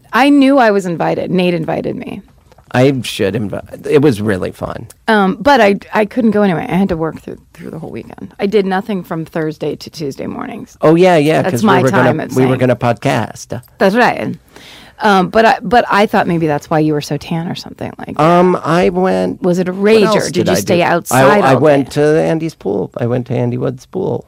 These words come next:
Speaker 2: party
Speaker 1: Oh,
Speaker 2: yesterday.
Speaker 1: nice.
Speaker 2: And kinda burned myself. Yeah, that's where it came from.
Speaker 1: Any
Speaker 2: That's the sun.
Speaker 1: Any fun comedy, uh, names to name, uh, from that pool party?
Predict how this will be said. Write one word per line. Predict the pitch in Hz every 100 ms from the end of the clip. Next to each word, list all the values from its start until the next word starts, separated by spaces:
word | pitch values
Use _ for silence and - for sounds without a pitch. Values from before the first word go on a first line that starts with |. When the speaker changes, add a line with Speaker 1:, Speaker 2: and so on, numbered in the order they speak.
| _
Speaker 2:
party | - - - - - -
Speaker 1:
Oh, | 285
Speaker 2:
yesterday. | 311 392 277
Speaker 1:
nice. | 214 - _
Speaker 2:
And | 113 101 101 110 107 98 _ _ _ _ _ _ -
kinda | 170 175
burned | 113 110 113
myself. | 107 107 - 120 - _ _ _ _ -
Yeah, | 190 123 -
that's | 143 139 -
where | 107
it |
came | - 104
from. | - 104 -
Speaker 1:
Any | 254 262
Speaker 2:
That's | 160 - -
the | 123
sun. | - 107 107 - _
Speaker 1:
Any | 247 247 247
fun | - - 226 220 220
comedy, | - 214 202 196 185 185 185 180 - -
uh, | 175 170
names | 180 175 175 170 165 -
to | 165
name, | - - - - -
uh, | - 156
from | - 160
that | 160 -
pool | - -
party? | - - -